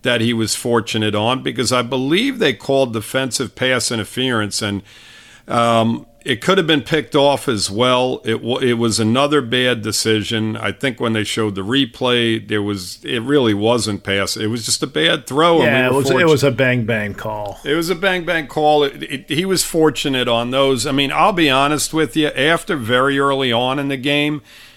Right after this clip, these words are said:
Speaker 1: you know, I felt even in the s-, in the second quarter, his play began to go downhill.
Speaker 2: I, I thought so too.
Speaker 1: You know, and, you know, the decisions that you already talked about, the interception, I mean, it's gotta be instinctive. Yeah,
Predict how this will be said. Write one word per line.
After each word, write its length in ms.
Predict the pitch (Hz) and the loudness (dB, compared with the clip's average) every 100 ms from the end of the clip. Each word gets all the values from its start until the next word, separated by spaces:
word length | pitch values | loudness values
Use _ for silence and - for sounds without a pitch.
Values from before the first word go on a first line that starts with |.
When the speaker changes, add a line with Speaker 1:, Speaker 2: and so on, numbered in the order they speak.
| _ | _
Speaker 1:
you 100 | 131 | -2
know, 80 | 120 | 2
I 140 | 120 135 | 2 2
felt 380 | - 147 135 | 2 0 2
even 300 | 127 131 131 | -2 0 0
in 120 | 123 120 | -2 -2
the 60 | |
s-, 220 | 104 - | -2 -4
in 200 | - 123 | -4 -4
the 80 | 110 | -2
second 500 | - - 131 - 127 | -2 -2 -2 -2 -6
quarter, 640 | 107 - 113 120 123 120 | -6 -4 0 0 0 0
his 300 | 117 110 104 | 0 -2 -4
play 380 | - - 131 123 | -8 -4 0 0
began 600 | 110 110 95 117 117 113 | -2 -4 -2 -2 0 -2
to 300 | 107 110 101 - - - - - | -2 -2 -2 -4 -16 -20 -20 -6
go 200 | 110 120 | 2 2
downhill. 640 | 117 117 113 110 98 110 101 | 2 2 2 0 0 0 2
Speaker 2:
I, 280 | 165 165 | 0 2
I 20 | 156 | 0
thought 260 | 151 127 | 0 -2
so 160 | - 113 | -4 -8
too. 240 | - 104 - - | -8 -16 -12 -4
Speaker 1:
You 120 | 127 | 2
know, 220 | 120 120 | 2 2
and, 640 | 135 131 127 131 120 - - - - - - - - | 0 0 0 0 -4 -10 -16 -20 -20 -20 -20 -20 -16
you 160 | - 156 | 0 4
know, 160 | 156 143 | 4 4
the 100 | 139 | 0
decisions 680 | 139 - 175 170 - 165 139 | -2 2 2 2 2 0 2
that 180 | 147 | 2
you 160 | 147 143 | 2 2
already 260 | 143 156 151 | 2 2 0
talked 400 | - 151 151 - | 0 0 0 -2
about, 420 | 110 110 101 101 | -2 0 -2 -2
the 140 | 127 | -2
interception, 760 | 139 156 131 - 165 170 - 135 | 0 0 0 0 0 0 -2 0
I 40 | |
mean, 180 | 131 139 | 2 2
it's 160 | 185 - | 0 0
gotta 300 | 269 285 285 | 2 4 2
be 200 | 220 214 | 2 2
instinctive. 720 | 185 - - 302 - 240 131 | 2 0 2 2 2 0 0
Yeah, 200 | 151 - | 0 -2